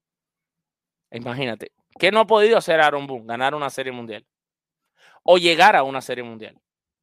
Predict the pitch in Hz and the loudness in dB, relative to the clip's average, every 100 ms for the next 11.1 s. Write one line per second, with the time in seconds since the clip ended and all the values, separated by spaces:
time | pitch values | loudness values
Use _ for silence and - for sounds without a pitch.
0 | _ _ _ _ _ _ _ _ _ - | _ _ _ _ _ _ _ _ _ -8
1 | 131 196 _ _ _ _ _ 120 131 127 | -8 -8 _ _ _ _ _ -14 -12 -12
2 | _ 139 175 190 170 180 240 120 _ _ | _ -8 -8 -8 -10 -12 -12 -16 _ _
3 | _ _ - 135 170 175 208 - - 147 | _ _ -18 -6 -4 -2 -6 -6 -10 -6
4 | 151 139 127 110 120 _ - 165 175 208 | -4 -4 -6 -10 -16 _ -6 -2 -2 -2
5 | 233 233 214 214 220 190 190 - 190 180 | -4 -6 -6 -6 -6 -6 -6 -6 -4 -4
6 | 160 147 - 160 190 208 180 185 220 _ | -4 -4 -2 0 0 -2 -4 -6 -10 _
7 | 120 117 113 - 113 110 131 151 127 - | -12 -12 -14 -10 -8 -8 -6 -6 -8 -12
8 | 120 123 110 - _ _ - 180 226 269 | -14 -14 -16 -20 _ _ -6 -2 -2 -4
9 | 311 269 220 - 254 277 269 226 208 220 | -6 -6 -8 -4 -2 -2 -4 -6 -4 -2
10 | 196 190 208 190 170 139 131 156 156 - | -2 -4 -6 -6 -6 -6 -6 -4 -4 -6